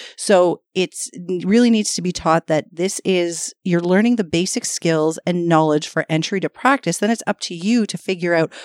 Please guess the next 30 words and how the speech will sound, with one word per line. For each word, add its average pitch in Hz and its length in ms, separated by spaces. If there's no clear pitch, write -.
what 180 180
type 202 160
of 196 100
therapist 175 380
you 175 80
wanna 170 200
be. 160 180
And 143 80
are 156 100
you 214 140
gonna 202 140
be 175 100
the 165 80
movement 160 320
person? 143 260
Are 160 100
you 190 60
gonna 214 120
be 202 80
the 185 60
pain 175 240
science 151 260
person? 147 280
Are 165 120
you 196 80
gonna 208 140
be 196 100
the 180 120
relaxation 160 600
person? 143 280